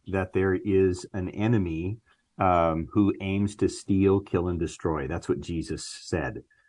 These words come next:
And so whether it's somebody that doesn't know the Lord and is just living their life, he'll kinda lead you along, kinda reaffirm the things that keep you stuck, um, try to hinder you from getting to know God and from fulfilling the purposes for which you were even born.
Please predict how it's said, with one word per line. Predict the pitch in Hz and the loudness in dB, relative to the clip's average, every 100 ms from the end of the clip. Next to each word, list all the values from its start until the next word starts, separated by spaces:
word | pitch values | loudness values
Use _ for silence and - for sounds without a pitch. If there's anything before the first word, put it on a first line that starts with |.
| _ - | _ -2
And | 90 90 | 0 0
so | - 98 92 | 4 6 8
whether | 95 92 | 6 4
it's | 85 - | 0 2
somebody | 104 101 95 | 4 6 6
that | 90 90 85 90 | 4 2 -2 4
doesn't | 117 117 110 | 4 6 4
know | 107 107 | 6 6
the | 107 | 6
Lord | 101 101 104 101 | 6 8 6 4
and | 82 | 0
is | |
just | - 92 - | -4 -4 2
living | 98 98 95 | 4 4 2
their | 90 | 4
life, | 92 92 95 - - | 6 6 6 0 4
he'll | 131 147 147 143 139 135 - _ _ - | 6 6 6 6 4 0 -16 _ _ -2
kinda | 139 127 | 0 4
lead | 107 120 117 | 4 4 2
you | 117 104 | 2 2
along, | 98 113 123 135 135 | 2 4 4 4 0
kinda | 120 113 92 | -2 -2 2
reaffirm | 95 107 101 110 110 110 | 6 6 6 2 2 0
the | 85 | -2
things | - 107 107 | 0 2 4
that | 85 - | 0 0
keep | 113 104 87 | 0 0 0
you | 78 | -4
stuck, | - 131 127 123 - - _ _ _ - | -2 6 6 6 -2 -20 _ _ _ 2
um, | 90 87 80 80 78 | 4 4 0 -4 -6
try | - 104 | 4 4
to | 104 | 4
hinder | - 104 104 | 0 2 4
you | 104 104 | 6 4
from | 107 87 85 82 | 2 -6 -6 -6
getting | - 107 101 | 2 4 4
to | 101 | 0
know | 90 87 | 0 -2
God | 82 107 110 113 107 | 4 8 8 6 2
and | 117 123 147 156 | 0 -2 -2 -2
from | 156 147 | -2 -2
fulfilling | - - 139 127 127 123 | -2 2 2 4 2 2
the | 117 107 | 0 0
purposes | - 117 110 - 107 | 2 2 0 0 -2
for | - | 4
which | 95 95 104 | 4 4 2
you | |
were | 95 | 4
even | 92 76 | 2 -2
born. | 71 131 220 101 | 0 0 -2 -6